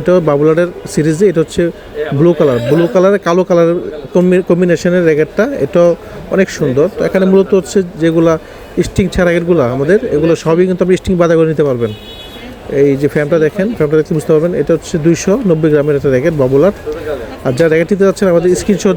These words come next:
দিয়ে আমাদের চ্যানেলের স্ক্রিনশট দিয়ে আমাদের নক দিবেন, আমরা র‍্যাকেটগুলো পেয়ে যাবেন।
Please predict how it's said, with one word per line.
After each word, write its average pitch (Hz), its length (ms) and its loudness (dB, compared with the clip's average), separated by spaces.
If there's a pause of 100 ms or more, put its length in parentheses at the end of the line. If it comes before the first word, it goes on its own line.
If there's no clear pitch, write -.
দিয়ে 190 180 4
আমাদের 165 260 -2
চ্যানেলের 170 300 2 (800)
স্ক্রিনশট 190 320 0
দিয়ে 185 140 2
আমাদের 175 200 2 (100)
নক 147 100 2 (100)
দিবেন, 208 180 2 (120)
আমরা 143 140 0
র‍্যাকেটগুলো 147 380 2
পেয়ে 165 180 2
যাবেন। 123 200 -2